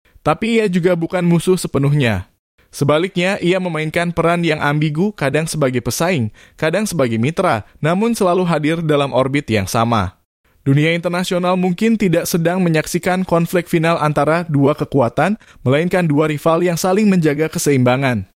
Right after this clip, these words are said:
Relasi yang menarik. Melihat dinamika hubungan as Tiongkok hanya sebagai konflik atau kompetisi adalah penyederhanaan berlebihan. Justru relasi keduanya mencerminkan bentuk baru dari simbiosis geopolitik, sebuah struktur yang mungkin tidak lagi diwarnai oleh aliansi permanen,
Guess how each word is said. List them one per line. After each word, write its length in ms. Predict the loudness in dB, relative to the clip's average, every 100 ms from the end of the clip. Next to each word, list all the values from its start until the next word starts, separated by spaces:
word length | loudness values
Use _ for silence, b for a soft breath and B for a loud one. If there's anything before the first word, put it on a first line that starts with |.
| _ _
Relasi 400 | -2 0 2 0
yang 160 | 0 0
menarik. 400 | 0 0 -4 _ _ _ _ b
Melihat 320 | 0 0 2 0
dinamika 480 | 0 0 0 0
hubungan 480 | 0 0 0 -2 -2
as 160 | -4 -4
Tiongkok 480 | 0 0 0 -2 -2
hanya 320 | -2 0 0 0
sebagai 400 | 0 0 0 0
konflik 480 | 0 0 -2 -4
atau 320 | -2 -2 -2 0
kompetisi 640 | 0 0 -2 -2 0 -2 0
adalah 320 | 0 2 0
penyederhanaan 960 | 0 0 2 0 0 0 0 -2 -2 0
berlebihan. 640 | 0 0 0 0 -2 -4 _ _ _ _ -2
Justru 400 | -2 2 2 2
relasi 320 | 0 -2 -2
keduanya 480 | 0 4 4 2 -2
mencerminkan 640 | -2 0 0 0 0 -2
bentuk 320 | 0 -2 0
baru 240 | 0 2 2
dari 240 | 0 0
simbiosis 640 | 0 4 4 4 0 0 2
geopolitik, 720 | 2 2 2 0 -2 -4 -4
sebuah 320 | -2 2 0
struktur 560 | 0 -2 0 -2 -2 -2
yang 240 | 0 0
mungkin 320 | 0 0 0
tidak 240 | 2 2 2
lagi 240 | 2 2
diwarnai 480 | 4 4 2 -4 -2
oleh 240 | 0 0
aliansi 480 | 2 2 2 0 0
permanen, 480 | 0 0 2 2